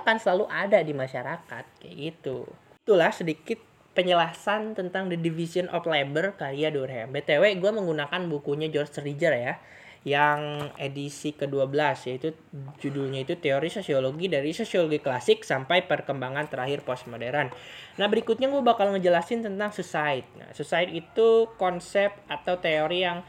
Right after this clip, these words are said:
sangat terkenal dari Durkheim karena dia di kajiannya ini menjelaskan, membedakan bagaimana sosiologi melihat fenomena bunuh diri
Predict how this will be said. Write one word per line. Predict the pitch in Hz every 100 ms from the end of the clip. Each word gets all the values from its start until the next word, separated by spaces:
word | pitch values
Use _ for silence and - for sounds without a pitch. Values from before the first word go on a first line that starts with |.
| - - - - - - -
sangat | - 226 220 208
terkenal | 180 175 160 151
dari | 151 147
Durkheim | 139 127 131 175 214 170
karena | 175 214
dia | 233 233 262 262 - - - - -
di | 180 190
kajiannya | 190 170 156 170 165 160 156
ini | 170 208 214
menjelaskan, | 202 165 143 139 143 - 175 190 190 - 220
membedakan | 160 156 151 143 127 - 185 190
bagaimana | 156 147 147 220 269 233 156 - - -
sosiologi | 180 185 170 160 170
melihat | 208 180 156 185 185
fenomena | 160 151 151 151
bunuh | 147 143 151
diri | 190 180